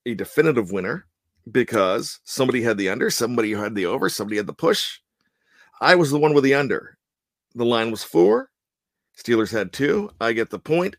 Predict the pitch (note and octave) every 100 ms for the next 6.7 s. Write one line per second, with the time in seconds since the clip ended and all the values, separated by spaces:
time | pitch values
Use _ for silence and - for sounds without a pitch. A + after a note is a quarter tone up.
0 | G#2+ - C#3 D#3+ - _ _ _ _ _
1 | _ _ - C#3 - A#2 D#3 D3+ D#3+ D3+
2 | G#2+ B2+ C3+ A#2+ - - A2+ - - A2
3 | - - - - _ _ _ _ _ _
4 | _ _ _ _ _ _ - - - A2+
5 | B2 C#3 C3+ C#3 C#3 - B2+ B2+ A2+ G#2
6 | A2+ C3+ - A#2+ A#2 A2